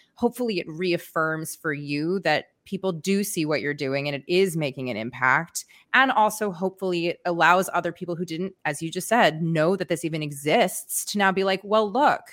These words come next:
there are dope people who are doing these things and you didn't even know about 'em. Now look, y-, are you interested? Look at these people. They're doing it. Now you can too." Um,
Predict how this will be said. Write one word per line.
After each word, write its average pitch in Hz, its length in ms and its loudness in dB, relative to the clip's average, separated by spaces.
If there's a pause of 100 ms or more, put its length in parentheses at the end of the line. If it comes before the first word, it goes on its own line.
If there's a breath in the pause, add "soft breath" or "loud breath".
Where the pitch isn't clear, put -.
(400)
there 226 120 2
are 220 80 4
dope 233 280 2
people 247 260 2
who 214 80 0
are 208 100 4
doing 226 300 0
these 185 160 -4
things 180 160 -6
and 180 100 -2
you 233 80 0
didn't 269 160 -2
even 285 140 -4
know 302 220 4
about 151 280 4
'em. 139 240 -4
Now 208 240 4
look, 262 400 0
y-, 175 220 -8
are 165 80 2
you 180 280 -2
interested? 285 680 -2 (120)
Look 254 260 0
at 254 120 -4
these 294 200 -4
people. 220 300 -6
They're 262 180 0
doing 175 300 0
it. 180 100 -2
Now 185 80 2
you 170 200 -4
can 160 320 -8
too." 180 460 -6 (460 loud breath)
Um, 160 500 0